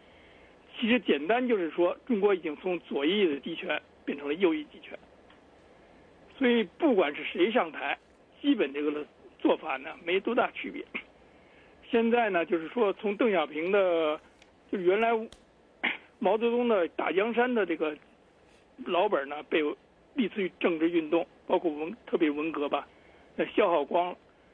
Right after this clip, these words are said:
邓小平上来呢，就用经济发展这个，呃，来取得新的合法性。所以今天这个中国过去的保八呢，基本就是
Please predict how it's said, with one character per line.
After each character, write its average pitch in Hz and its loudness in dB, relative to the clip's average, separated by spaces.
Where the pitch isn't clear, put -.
邓 240 4
小 208 2
平 190 0
上 196 2
来 170 2
呢， 185 0
就 175 2
用 160 -4
经 214 -2
济 180 0
发 196 2
展 143 -8
这 170 -4
个， 143 -4
呃， - -20
来 185 0
取 - -12
得 160 2
新 254 2
的 185 4
合 - -8
法 - -6
性。 - -10
所 269 2
以 226 2
今 269 2
天 262 2
这 233 4
个 165 2
中 233 2
国 208 2
过 226 4
去 247 0
的 185 4
保 143 0
八 220 4
呢， 190 -4
基 - -4
本 160 0
就 160 -2
是 151 -4